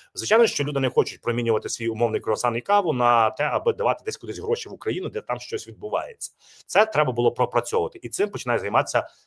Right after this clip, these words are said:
Фрідріх Мерц. Ну і де брати гроші на війну? Тут ключова позиція в Німеччині також, тому що Німеччина була тією країною, яка була категорично проти того, аби забирати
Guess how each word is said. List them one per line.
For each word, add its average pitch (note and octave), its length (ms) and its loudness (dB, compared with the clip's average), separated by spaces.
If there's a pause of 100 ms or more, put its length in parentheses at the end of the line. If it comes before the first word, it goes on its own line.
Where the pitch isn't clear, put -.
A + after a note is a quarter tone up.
(180)
Фрідріх G#2+ 460 -4 (160)
Мерц. G#2 400 -2 (200)
Ну D3+ 120 4
і G3+ 100 8
де G3+ 140 8
брати G4+ 240 6
гроші F3+ 240 4
на F3+ 120 -2
війну? F#3 520 2
Тут G3+ 200 0
ключова D3 380 2
позиція C3 440 0
в F#2+ 60 -12
Німеччині C3+ 460 0
також, B2 400 -2
тому A#2 200 -8
що - 160 -8
Німеччина D#3+ 380 0
була A#2+ 140 2
тією C#3 280 0
країною, G3+ 400 0 (240)
яка C3 200 2
була F3+ 180 4
категорично G3+ 800 4
проти G#2+ 240 -2
того, F#3+ 320 4
аби A#2 520 2 (2250)
забирати B2+ 800 4